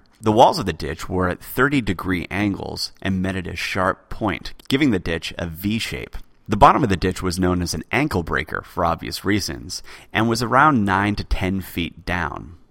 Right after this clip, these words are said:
Roughly every Roman mile, which is about point nine modern miles,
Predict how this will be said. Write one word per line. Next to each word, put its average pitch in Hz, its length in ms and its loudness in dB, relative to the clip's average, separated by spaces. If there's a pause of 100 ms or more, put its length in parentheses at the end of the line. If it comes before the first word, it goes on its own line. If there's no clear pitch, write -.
(580)
Roughly 139 340 6
every 127 180 6
Roman 107 340 6
mile, 95 560 0 (120)
which 95 160 -4
is 90 100 -4
about 80 420 0 (480)
point 87 300 -6
nine 78 360 -4
modern 80 340 0
miles, 65 460 -6